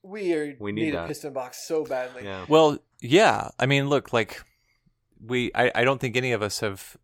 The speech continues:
Speaker 3: uh, abandoned the notion of, uh, organization as key, right? Like, I think we all, we all think that some kind of complex sum of the parts of the, of the trade unions and of the social movements and of the,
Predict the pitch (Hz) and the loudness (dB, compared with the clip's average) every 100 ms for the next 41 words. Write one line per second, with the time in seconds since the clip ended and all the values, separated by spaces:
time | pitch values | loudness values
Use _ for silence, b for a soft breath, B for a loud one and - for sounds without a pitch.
0 | - 104 101 98 110 _ _ _ _ _ | -8 -6 -6 -8 -14 _ _ _ _ _
1 | _ _ _ - 98 143 139 110 101 95 | _ _ _ -12 0 2 2 -2 -6 -12
2 | 110 104 101 110 131 - 101 98 101 _ | -12 -8 -4 0 -2 -2 -8 -10 -14 _
3 | - 101 98 95 - - _ - - - | -6 -4 -4 -8 -16 -20 _ -14 -8 -4
4 | 120 110 101 110 - 101 90 - 123 - | -2 -2 -2 -4 -4 -10 -12 -8 -8 -6
5 | 95 107 - _ _ _ _ _ - 107 | 0 0 0 _ _ _ _ _ -8 -4
6 | 98 113 104 107 98 - - 135 127 - | -4 -2 4 4 4 0 2 6 6 4
7 | - 123 - 107 98 - _ _ _ _ | -4 -4 -2 0 0 -4 _ _ _ _
8 | _ _ _ _ - 143 139 143 127 - | _ _ _ _ -2 2 2 0 -8 -14
9 | _ _ _ _ _ - 135 120 - 139 | _ _ _ _ _ -2 -2 -2 -4 -2
10 | 135 - 127 - - 127 117 104 98 104 | -2 0 0 0 0 0 0 -4 -6 -8
11 | - 117 107 - - - - 107 101 101 | -2 2 0 0 -4 -4 -4 -2 -2 -2
12 | 101 - 101 98 101 - _ _ _ _ | -8 -8 -8 -8 -14 -20 _ _ _ _
13 | _ _ _ - 107 - 117 107 165 147 | _ _ _ -8 -8 -2 -2 2 2 2
14 | 107 92 90 - - 107 101 92 90 - | -2 -4 -10 -12 -8 -8 -6 -8 -8 -14
15 | - - 104 - 110 139 123 101 87 - | -14 -8 -6 -6 -4 -4 -2 -4 -4 -6
16 | - 104 101 98 92 101 95 | -6 -6 -6 -6 -6 -8 -8